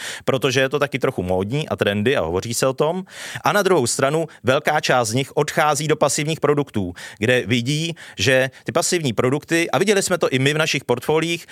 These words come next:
jim prostě udělají, eh, větší službu, protože jsou levnější,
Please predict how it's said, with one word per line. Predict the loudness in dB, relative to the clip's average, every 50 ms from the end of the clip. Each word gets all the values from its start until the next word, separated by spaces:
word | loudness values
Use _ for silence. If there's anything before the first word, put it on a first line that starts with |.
| -20 -14 -10
jim | -6 -2
prostě | 0 0 0 0 2 2 2 2 2 0 -2 -6 _ _ -6
udělají, | 0 2 2 4 2 2 0 -2 -4 -4 -4
eh, | 0 2 2 2 4 2 2
větší | 2 0 0 0 0 -2
službu, | -2 -2 0 -2 0 0 0 0
protože | 0 0 -2 -2 0 0 0 0
jsou | 0 2 2
levnější, | 2 2 2 0 0 0 0 -2 -2 -2 -2 -2 -4